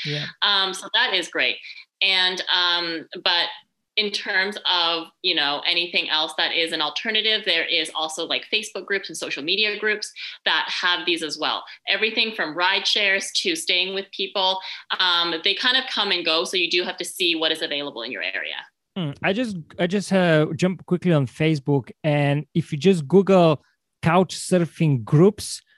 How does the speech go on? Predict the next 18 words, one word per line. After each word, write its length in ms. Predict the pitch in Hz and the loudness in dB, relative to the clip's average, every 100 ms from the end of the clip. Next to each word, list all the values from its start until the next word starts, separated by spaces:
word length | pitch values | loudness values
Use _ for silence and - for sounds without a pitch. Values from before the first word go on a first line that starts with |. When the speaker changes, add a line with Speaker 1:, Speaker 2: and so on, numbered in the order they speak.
| _ - | _ 0
Speaker 1:
uh, 400 | 151 151 151 139 | 2 4 4 4
Speaker 2:
Mm-hmm. 100 | 156 | 4
Speaker 1:
many 180 | 170 185 | 4 6
will 100 | 160 | 4
pop 260 | - 160 | 2 2
up. 100 | 180 170 | 2 2
So, 100 | 143 | 0
for 120 | 147 | 2
example, 300 | 139 143 143 | 2 4 2
Couch 300 | - 160 143 | 2 0 2
Surfing 320 | 170 156 143 | 0 0 0
London 360 | 131 160 170 139 | 2 2 2 0
has 520 | - 135 131 131 - - | 0 2 4 2 -2 -4
eleven 380 | 139 143 139 139 - | -2 0 0 -4 -6
thousand 460 | 156 151 143 131 | -4 -2 -2 0
members. 500 | 131 131 127 175 - - _ _ _ | 0 -2 -2 -4 -6 -18 _ _ _
So 360 | - 170 151 147 | 0 6 6 6
Speaker 2:
Yeah. 120 | 180 | 6